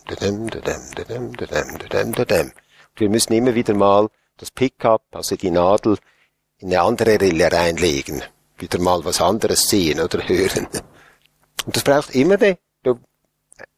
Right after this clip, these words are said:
eine willentliche, einen willentlichen Akt. Aha, ich möchte aus meiner Gewohnheit raus.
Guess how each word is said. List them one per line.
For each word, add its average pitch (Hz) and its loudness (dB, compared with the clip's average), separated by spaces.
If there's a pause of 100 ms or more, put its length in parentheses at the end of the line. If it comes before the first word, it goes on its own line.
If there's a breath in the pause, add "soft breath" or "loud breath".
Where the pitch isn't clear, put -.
(120)
eine 107 0
willentliche, 139 4 (580)
einen 101 -2
willentlichen 110 0
Akt. - -4 (460)
Aha, 98 2 (100)
ich - -20
möchte 117 2
aus 113 4
meiner 107 4
Gewohnheit 95 0
raus. 85 0